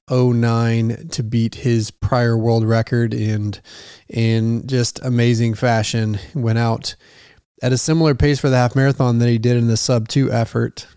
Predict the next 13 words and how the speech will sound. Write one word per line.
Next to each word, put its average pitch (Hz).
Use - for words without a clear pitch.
under 123
one 113
hour, 107
and 107
then 110
ultimately 110
faded, 120
in 131
air 147
quotes, 123
a 123
little 120
bit 113